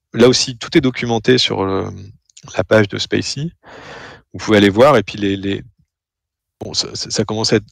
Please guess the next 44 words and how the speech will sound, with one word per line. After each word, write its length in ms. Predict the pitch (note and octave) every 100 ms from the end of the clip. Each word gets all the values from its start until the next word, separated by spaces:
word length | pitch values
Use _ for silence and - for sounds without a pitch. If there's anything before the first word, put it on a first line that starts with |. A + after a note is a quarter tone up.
| -
un 120 | G#2
peu 160 | F#2+ A2+
technique, 380 | A#2 D3+ D#3+ B2+
hein, 100 | B2
puisqu'on 340 | - - G#2
parle 200 | G2+ G2+
de, 320 | G2+ G2+ G2+ G2+
de, 240 | G2+ G2
d'entraînement, 600 | G2+ F#2+ G#2 A2+ D3 D#3+
donc 160 | B2 G#2
de, 100 | G2+
de, 520 | G2+ G#2 G#2 G#2 G2+
de 640 | G2+ - _ - _ _ - -
machine 240 | F2+ G2
learning, 300 | F#2+ A2 D3
comme 140 | - G#2+
on 80 |
dit 80 | G2+
en, 260 | G2+ F#2+ G2+
en 100 | G#2
bon 100 | F#2+
français. 360 | - - - - - - - - -
Donc 120 | F2+
il 20 |
y 40 | G2
a 40 |
plein 140 | A#2+
de 60 | A#2+
choix 220 | - G#2+
à 40 | F2+
faire. 280 | A2 A#2 G#2+ _ -
Pour 140 | A2
le 60 | G#2+
coup, 200 | - B2
là, 100 | A#2
il 80 |
y 60 | G#2
a, 40 |
il 80 | G2+
y 60 | G#2
a 60 |
des 100 | G#2+
paramètres 540 | G#2 G2+ G2+ B2+ - -
que, 340 | - G#2 G2+